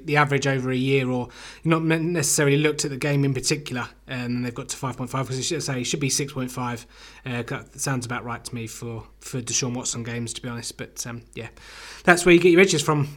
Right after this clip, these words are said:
uh, in this game. So let's move on to the Dallas and Seattle game Saturday night. If you're Sunday morning, if you're staying up, I will be, of course, pumped for this one. Like I said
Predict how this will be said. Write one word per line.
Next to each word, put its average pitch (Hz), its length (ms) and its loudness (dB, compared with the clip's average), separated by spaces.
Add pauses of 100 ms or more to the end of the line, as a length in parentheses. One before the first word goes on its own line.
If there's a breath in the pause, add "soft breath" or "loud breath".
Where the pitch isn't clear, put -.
(120)
uh, - 40 -6
in 151 320 0
this 160 160 2
game. 175 480 4
So 165 240 2
let's 180 200 2
move 170 300 8
on 165 380 2
to 175 400 8
the 127 60 -2
Dallas 147 500 0
and 135 580 0
Seattle - 960 0 (240)
game 120 300 -4
Saturday 143 400 -2
night. 147 240 2
If 127 160 -8
you're 131 100 -2
Sunday 147 340 2
morning, 156 380 4
if 165 180 -4
you're 151 120 2
staying 156 240 0
up, 175 180 -2
I 143 160 0
will 143 200 6
be, 127 280 -2 (300 loud breath)
of 127 220 -4
course, 151 440 4
pumped 147 340 -4
for - 120 -4
this 139 180 0
one. 139 380 -2
Like 131 180 -4
I 127 140 -2
said - 240 -4